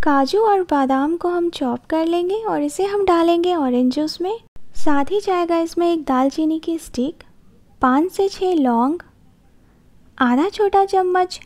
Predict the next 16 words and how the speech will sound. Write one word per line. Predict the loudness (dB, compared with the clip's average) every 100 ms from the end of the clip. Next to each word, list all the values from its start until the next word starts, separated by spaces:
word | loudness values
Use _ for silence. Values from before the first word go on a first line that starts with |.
| -6 -2
अदरक | 0 0 -2 0
पाउडर। | 0 2 0 -4 -8 -20 -20 _ _
अगर | -2 2
अदरक | 2 2 0 2
पाउडर | 2 4 4 2
ना | 2 0
हो | -2 -2 -2
तो | 2
आप | 2 2 0 -8 0
अदरक | 2 2 0 0
कद्दूकस | 0 2 0 -2 -2
करके | -2 -2 -2
भी | 0
डाल | 2 2 2
सकते | -2 -2
हैं। | -2